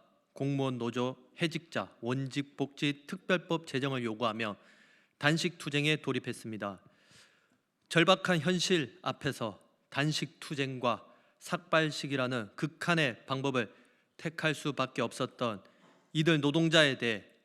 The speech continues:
안타까운 마음과 함께 연대의 뜻을 전합니다. 현재까지 남아있는 백삼십여섯 명의 해직 노동자들은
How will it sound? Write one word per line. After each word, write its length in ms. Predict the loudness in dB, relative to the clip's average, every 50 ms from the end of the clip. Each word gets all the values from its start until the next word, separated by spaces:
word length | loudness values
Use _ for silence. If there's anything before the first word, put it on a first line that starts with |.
| _ _ -6
안타까운 640 | -4 -4 -2 -2 -4 -4 -2 -2 -2 -2 -2 -4
마음과 600 | -6 -4 -4 -4 -4 -4 -8 -8 -6 -6 -8 -8 -12 _ _
함께 480 | -14 -12 -12 -10 -8 -6 -6 -6 -6 -10 -20 _ _ _ _ _ -4
연대의 440 | -2 -2 0 0 2 2 2 2 0
뜻을 440 | -2 -6 -4 -2 -2 -2 -2 -4 -6
전합니다. 560 | -12 -10 -10 -8 -8 -8 -8 -10 -10 -12 -12 _ _ _ _ _ _ _ _ _ _ -20 -20 -20 -20 -20 -20 _ _ -2
현재까지 480 | 2 4 6 6 6 6 6 6 6 6
남아있는 680 | 6 6 6 6 4 4 2 2 0 0 -2 -6 -6
백삼십여섯 1000 | -4 -4 -4 -2 -2 -2 -2 -2 -4 -4 -6 -6 -6 -6 -8 -6 -4 -2 -2 -2 -2
명의 440 | 0 -2 0 0 0 -2 -2 -4 -8 _ _ _ _ _ _ _ -2 0
해직 260 | 0 2 2 2 2
노동자들은 760 | 2 2 0 0 0 0 0 0 0 0 -2 -4 -4 -4 -8